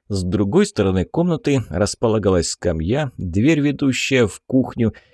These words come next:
и несколько крючков, на которых можно было оставить испачкавшуюся одежду.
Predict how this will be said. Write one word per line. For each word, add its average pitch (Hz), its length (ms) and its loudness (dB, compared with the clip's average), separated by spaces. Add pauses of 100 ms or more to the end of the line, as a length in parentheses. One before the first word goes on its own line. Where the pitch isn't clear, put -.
и 202 140 2
несколько 165 500 0
крючков, 101 600 0
на 127 120 -2
которых 156 520 -2
можно 127 440 0
было 113 160 4
оставить 113 640 0
испачкавшуюся 98 1300 0
одежду. 113 760 0